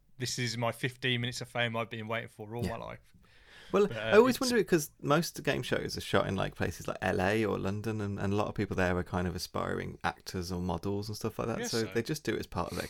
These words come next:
Speaker 2: kind of career, don't they, really?
Speaker 1: I
Speaker 2: You get a
Speaker 1: guess so,
Speaker 2: shitload
Speaker 1: but
Speaker 2: of stand-up comedians on talk shows. You can al-, I mean, sorry, game shows. You can always find them on, like,
Speaker 1: Yeah.
Speaker 2: YouTube videos. It's like their
Speaker 1: That's true.
Speaker 2: first
Speaker 1: I mean, I
Speaker 2: T V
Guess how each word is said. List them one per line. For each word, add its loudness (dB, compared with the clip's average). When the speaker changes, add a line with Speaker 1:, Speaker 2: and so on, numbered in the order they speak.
Speaker 2:
kind -6
of -6
career, -4
don't -4
they, -4
really? -8
Speaker 1:
I -12
Speaker 2:
You 4
get 10
a 8
Speaker 1:
guess 0
so, 6
Speaker 2:
shitload 4
Speaker 1:
but 2
Speaker 2:
of -10
stand-up 4
comedians 2
on -2
talk -2
shows. -8
You -8
can -4
al-, 0
I 6
mean, 6
sorry, 0
game -4
shows. -10
You -4
can -2
always 0
find 0
them 0
on, 2
like, 6
Speaker 1:
Yeah. 6
Speaker 2:
YouTube 2
videos. 2
It's -6
like 0
their -2
Speaker 1:
That's -8
true. 6
Speaker 2:
first 2
Speaker 1:
I 6
mean, 6
I 6
Speaker 2:
T -
V 8